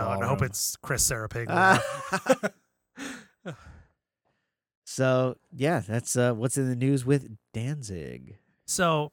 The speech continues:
Speaker 1: real quick about all this touring stuff, let me ask you. So, you know, Motley Crue signed that non-touring agreement or whatever they called it.
Speaker 2: Yes.
Speaker 1: Do you think that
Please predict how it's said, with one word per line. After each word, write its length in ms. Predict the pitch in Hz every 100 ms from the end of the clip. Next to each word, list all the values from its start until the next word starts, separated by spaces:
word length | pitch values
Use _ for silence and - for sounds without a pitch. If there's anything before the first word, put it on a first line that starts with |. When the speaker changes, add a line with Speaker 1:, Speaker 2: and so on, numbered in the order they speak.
| -
Speaker 1:
real 260 | 156 165
quick 240 | - 160 139
about 260 | 127 127
all 140 | 127 123
this 180 | 113
touring 380 | - 127 120 117
stuff, 300 | - 117 104
let 100 | 127
me 80 | 139
ask 340 | 127 123 -
you. 380 | 127 113 104 95 _ _ - - - _ -
So, 480 | - 165 151 151 - _ -
you 120 | 165
know, 140 | 156 139
Motley 300 | 135 139 135
Crue 280 | - 131 117
signed 360 | 127 120 113
that 320 | 110 110 113 - _ _ _ -
non-touring 640 | 120 113 104 - 113 110
agreement 480 | 110 107 113 113 110
or 80 | 110
whatever 340 | 110 110 110
they 140 | 107 113
called 300 | - 113 113
it. 160 | 113 - _ -
Speaker 2:
Yes. 500 | 92 110 - - - -
Speaker 1:
Do 100 | 143
you 220 | 147 202
think 440 | 202 208 196 190
that 540 | - 147 139 135 131